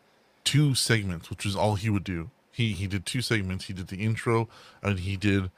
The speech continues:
another segment introducing the band. He would not do anything else, and because it was so fucking bad, they literally scrapped the entire episode.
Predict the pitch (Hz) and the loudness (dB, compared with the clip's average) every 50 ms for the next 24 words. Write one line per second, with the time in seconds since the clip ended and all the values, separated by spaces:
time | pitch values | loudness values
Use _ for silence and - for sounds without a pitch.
0 | _ _ _ _ _ - 92 95 95 104 107 110 - - 107 101 95 104 92 92 | _ _ _ _ _ -4 -2 0 2 2 2 2 2 2 2 2 2 0 -2 -2
1 | 92 87 - 92 92 98 - - 95 92 90 80 - 98 104 104 101 95 - - | -4 -6 -6 -6 -6 -6 -4 -4 -4 -4 -2 0 2 4 4 4 4 2 -2 -6
2 | 92 87 95 101 85 - 85 95 - - 92 90 90 85 - 92 98 104 107 107 | -4 -2 -2 -2 -2 -2 -4 -4 -4 -4 -4 -4 -4 -6 -6 -4 0 2 2 2
3 | 104 - - - - - - - - - - 95 92 98 92 101 104 92 90 92 | 0 -2 -6 -12 -14 -16 -18 -18 -12 -4 -2 0 0 2 4 4 4 4 4 2
4 | 87 - - 117 110 104 - 107 107 101 - 104 95 95 95 98 95 95 92 92 | 2 2 4 4 4 4 4 2 0 0 0 0 2 4 4 4 2 2 -2 -2
5 | 92 82 90 95 92 98 - - - - 101 98 92 - - 95 90 - - 95 | -2 -2 -4 -4 -4 -4 -6 -6 -4 -2 -2 -2 -2 -2 -4 -8 -8 -6 -4 -4
6 | 92 90 - - 87 - 90 - - 90 87 85 | -4 -4 -4 -6 -6 -6 -8 -6 -4 -4 -4 -4